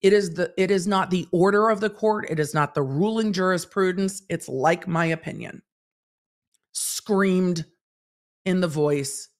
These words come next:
of Tamra Judge. It's like my opinion.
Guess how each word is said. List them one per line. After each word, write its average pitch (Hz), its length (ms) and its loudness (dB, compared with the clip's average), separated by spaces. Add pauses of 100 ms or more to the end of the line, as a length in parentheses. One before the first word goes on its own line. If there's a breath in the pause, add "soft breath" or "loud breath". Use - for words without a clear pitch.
(340)
of 156 100 -2
Tamra 131 340 -4
Judge. 151 320 2 (580)
It's - 240 -2 (460)
like 440 340 -2 (280)
my 440 360 4 (380)
opinion. 392 640 2